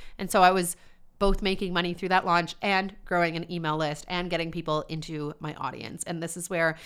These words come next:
I, you know, really like this structure for people, because rather than going, "Okay, first we're gonna start building your audience, then we're going to, um, develop offers, then we're going to build an email list," like, instead, let's do it all at once. So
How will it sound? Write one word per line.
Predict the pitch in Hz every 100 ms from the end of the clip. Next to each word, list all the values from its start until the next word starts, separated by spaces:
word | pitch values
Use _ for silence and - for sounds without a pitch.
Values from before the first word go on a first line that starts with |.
| - - -
I, | 175 160 170 - _
you | - 175
know, | 160 165 -
really | 175 165 160
like | 160 156 156 -
this | - 151
structure | - - - -
for | 175 190
people, | 196 214
because | 196 196 165
rather | 165 156 180
than | 190 175 160
going, | 165 151 156
"Okay, | 156 - -
first | - 175 -
we're | 220
gonna | 226
start | - 185 180 175 - - -
building | - 170 196
your | 196
audience, | 160 151 151 143 -
then | 156 185
we're | 202 202
going | 180 175 175
to, | - 170 160 160 160 - - -
um, | 165 160 -
develop | 175 175 170 170 -
offers, | 151 - 151 147
then | - 160 202
we're | 202
going | 196 180 175 180
to | 185 170 165
build | 165 170 185
an | 196
email | 226 202 175
list," | 165 160
like, | 165
instead, | 175 - - 185 180
let's | - -
do | 180
it | 180 -
all | 165 165 170 170 170
at | 160 147
once. | 165 131 -
So | 160 151 156